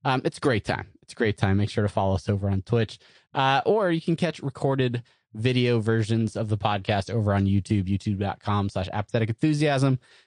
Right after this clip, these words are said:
Uh, if you're watching on YouTube, thanks so much for, for checking out the show. Like, subscribe, do all those important things over there. Are you good?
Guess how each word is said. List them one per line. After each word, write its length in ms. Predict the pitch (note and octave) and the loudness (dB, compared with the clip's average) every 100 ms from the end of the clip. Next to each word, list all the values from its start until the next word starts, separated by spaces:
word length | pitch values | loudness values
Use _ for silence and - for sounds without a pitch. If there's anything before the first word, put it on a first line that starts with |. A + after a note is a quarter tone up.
| _ | _
Uh, 160 | - A2+ | -2 0
if 120 | A#2 | 0
you're 80 | C3+ | 2
watching 320 | C#3 C#3+ D3+ | 2 0 0
on 120 | C3+ C3+ | 2 2
YouTube, 480 | C3 C#3 B2+ A#2 | 0 0 -2 -2
thanks 320 | - C3 A#2+ - | -2 0 0 -2
so 160 | C3 | 0
much 280 | B2 A#2 - | 0 0 0
for, 260 | A2+ G#2 - _ _ | 0 0 -2 _ _
for 80 | - | -6
checking 240 | D#3 B2+ | 0 2
out 120 | A#2+ | 2
the 60 | A2+ | -2
show. 380 | - A#2+ A#2 A2 | 0 2 2 2
Like, 240 | A2 A2 | 0 -2
subscribe, 460 | - - A2+ G#2 F#2+ | -6 -6 0 0 2
do 100 | G#2 | 2
all 120 | F#2+ | 4
those 200 | F#2 F#2 | 2 0
important 560 | F#2 G2 A2 G2+ F#2 - | -4 -4 -6 -4 -4 -4
things 260 | G#2+ G2 | -2 -2
over 140 | F#2 G#2 | -2 0
there. 240 | A#2+ A2+ _ _ _ _ _ _ _ _ - | 0 -2 _ _ _ _ _ _ _ _ -4
Are 60 | G#2+ | -2
you 80 | |
good? 460 | G2+ - C#3 F3 | -2 0 2 2